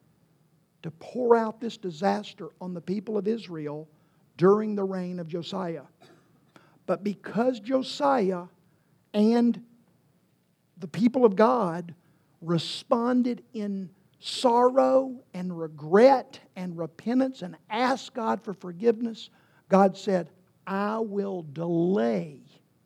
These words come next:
what I intended to do to your land now. I'm gonna delay it." And if you read the rest of the story,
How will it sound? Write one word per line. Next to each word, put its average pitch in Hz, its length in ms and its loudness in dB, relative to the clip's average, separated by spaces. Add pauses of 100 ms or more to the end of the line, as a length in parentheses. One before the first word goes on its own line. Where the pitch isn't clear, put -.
(1000)
what 175 260 8
I 214 200 6
intended 277 680 2
to 214 80 -6
do 202 280 -6
to 190 80 -8
your 190 340 -4 (280)
land 196 580 2 (480)
now. 165 640 4 (580)
I'm 190 160 0
gonna 190 240 -4
delay 185 360 4
it." - 80 -6
And 196 80 -8
if 185 120 -8
you 180 80 -6
read 202 180 -2
the 190 60 2
rest 190 260 0
of 185 60 -14
the 180 80 -12
story, 208 500 4